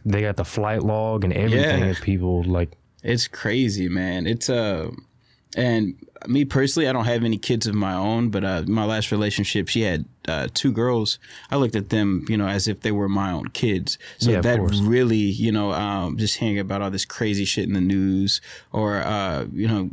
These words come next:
Speaker 2: just, uh, you spreading your awareness, that really, like, made me pay attention. Because
Speaker 1: Yeah,
Speaker 2: I've
Speaker 1: man.
Speaker 2: been around kids, you know, love 'em to death, uh, you know, and they were two little girls. So, you know,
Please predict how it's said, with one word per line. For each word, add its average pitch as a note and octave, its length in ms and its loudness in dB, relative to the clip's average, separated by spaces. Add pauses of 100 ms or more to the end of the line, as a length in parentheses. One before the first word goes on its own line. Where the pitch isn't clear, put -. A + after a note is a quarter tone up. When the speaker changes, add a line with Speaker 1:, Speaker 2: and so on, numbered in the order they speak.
Speaker 2:
just, G#2 320 -2
uh, G#2+ 160 -2
you A2+ 240 2
spreading A2 380 -2
your A2+ 160 0
awareness, G#2 500 -2
that A2 160 0
really, G#2 400 0
like, F#2 180 -4
made F#2+ 200 0
me F2+ 100 -2
pay G2+ 180 -2
attention. G#2 520 -2 (240)
Because F#2+ 260 2
Speaker 1:
Yeah, F#2 180 2
Speaker 2:
I've F#2+ 60 2
Speaker 1:
man. F#2+ 100 2
Speaker 2:
been B2+ 160 4
around G#2 320 2
kids, G2+ 540 0
you A2 140 0
know, A2 240 -2 (240)
love A2 260 0
'em G#2 80 0
to G2+ 140 -4
death, A2 400 -2 (340)
uh, G#2+ 40 0
you A2 180 2
know, G#2 120 0
and G#2 100 2
they A#2 60 2
were B2 120 2
two A#2+ 160 -2
little G#2 200 -2
girls. G2+ 640 -2
So, G2 380 -4 (380)
you A2+ 140 0
know, G2+ 260 -2